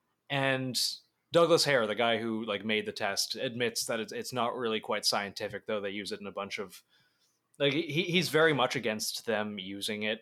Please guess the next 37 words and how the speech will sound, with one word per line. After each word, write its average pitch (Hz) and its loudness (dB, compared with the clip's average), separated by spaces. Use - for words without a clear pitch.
as 113 -2
it, 117 -8
it 123 -4
is 120 0
a 107 -4
soft - 0
science, 104 -4
and 104 -8
they've 104 -4
adapted 117 0
it, 110 -2
like, 113 -4
within 107 -8
the 101 -12
prison 139 0
system 90 -4
and 87 -16
in 92 -14
law 104 2
enforcement 92 -8
and 92 -14
all 87 -10
of 87 -16
that. 90 -10
But 131 0
basically 143 4
what 127 4
it 120 4
is, 120 2
is 117 -4
a 110 0
scale 123 4
for, 110 0
like, 110 -4
your 120 -4
propensity 107 -4
to, 101 -8